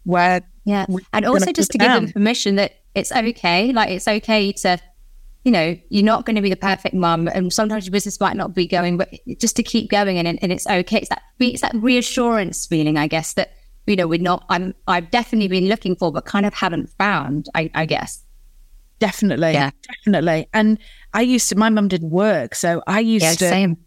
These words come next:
Speaker 1: long time,
Speaker 2: And
Speaker 1: I used to go to the children <laughs> of, m-, of successful women, whatever, uh, you know, somebody worked for me or somebody was younger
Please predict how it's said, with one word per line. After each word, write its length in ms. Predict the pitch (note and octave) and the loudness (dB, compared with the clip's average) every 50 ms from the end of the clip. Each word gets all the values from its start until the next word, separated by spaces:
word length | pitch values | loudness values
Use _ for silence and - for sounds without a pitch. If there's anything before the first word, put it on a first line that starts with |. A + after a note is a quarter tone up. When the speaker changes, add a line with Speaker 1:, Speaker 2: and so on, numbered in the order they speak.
| _ _ _ | _ _ _
Speaker 1:
long 320 | A3 A#3 C4+ D4+ E4 E4+ | 2 2 4 4 4 4
time, 500 | - - - G3+ E3+ C#3+ B2+ F#3 G3+ A3 - - - | 2 0 -2 -2 0 0 0 0 0 -2 -2 -2 -2
Speaker 2:
And 140 | A#3 A#3+ B3 - - - _ _ _ _ - | 0 0 0 0 -6 -16 _ _ _ _ 0
Speaker 1:
I 80 | A3+ C4+ | 0 2
used 220 | D4 D4 C#4+ - | 2 2 0 -2
to 60 | A#3 | -2
go 160 | - C4+ C4 C4 | 2 2 2 2
to 140 | - - - | 0 -6 -14
the 60 | - - | -6 -2
children 640 | - - B3+ B3 B3 B3 A3+ - G3+ F#3 F3+ F#3 - - - | 0 2 4 4 2 2 0 0 0 0 0 0 -2 0 -2
<laughs> 140 | B3+ - - | -2 -2 -2
of, 180 | - A3 G#3 - - | -4 -4 -4 -2 2
m-, 180 | F#3+ G3+ G#3 G#3 - - | 4 4 4 4 2 -2
of 240 | G3 G3 F3+ - - - | -4 -4 -4 -6 -10 -6
successful 640 | G3 - F#3+ - - A#3+ G#3+ G#3 - - - G3 F3+ | -4 -4 -2 0 0 -2 -2 -2 -6 -2 0 0 2
women, 300 | F3+ C4 C4 A#3+ F#3+ E3+ | 4 4 4 4 2 2
whatever, 600 | F#3 G#3 - - - D4 D#4 - C#4 B3+ A#3+ A3+ - - | 0 -2 -2 0 -2 -2 0 2 2 2 2 0 0 0
uh, 120 | G3+ G3+ - | -2 -2 0
you 160 | A#3 A3 A3 | 0 0 2
know, 100 | G#3 G3 | 2 2
somebody 240 | F#3+ - B3+ A3+ A3+ | 0 0 0 0 0
worked 360 | G3+ G#3+ C#4 C#4+ C4 - - | 2 2 4 4 2 2 0
for 140 | - C4 B3+ | -2 0 2
me 160 | A#3 A#3 G#3 | 2 4 2
or 80 | G3+ G3 | 2 2
somebody 240 | - D#4 D4+ E4 D#4+ | 0 0 2 2 2
was 140 | C#4+ - C4+ | 2 2 2
younger 460 | C4+ C4+ C4+ C4 A3+ F#3+ F3 E3 | 2 4 4 4 4 2 0 0